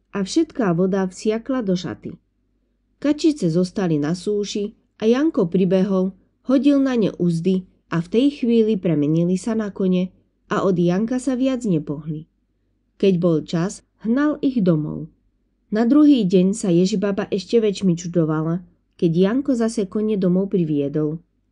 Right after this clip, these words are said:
ale nepovedala mu ani slova, dala sa mu najesť a tvárila sa, ako by s ním bola veľmi spokojná.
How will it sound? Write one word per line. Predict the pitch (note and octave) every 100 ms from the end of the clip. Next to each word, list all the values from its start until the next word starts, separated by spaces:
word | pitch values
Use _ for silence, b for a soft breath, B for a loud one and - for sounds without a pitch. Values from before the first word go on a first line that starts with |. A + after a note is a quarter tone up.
| _
ale | F#3 F3+
nepovedala | E3 D#3+ F#3+ F#3 F3+ F#3+ F#3+
mu | G3
ani | F#3 G3+ A3+
slova, | - D#3+ D3+ D#3 E3 _ _ -
dala | A3 B3+ B3
sa | B3
mu | G#3 D#3+
najesť | D3 D3+ F3 F#3+ - _ -
a | E3+
tvárila | E3+ E3+ D#3+ E3+ E3 E3
sa, | E3 G#3+ A3+ _ _ _
ako | D#4 D#4
by | C#4 D4
s | D4
ním | F3+
bola | E3 E3+ C#3+
veľmi | D#3+ G#3 C4+
spokojná. | - F3 E3 C3 D3 -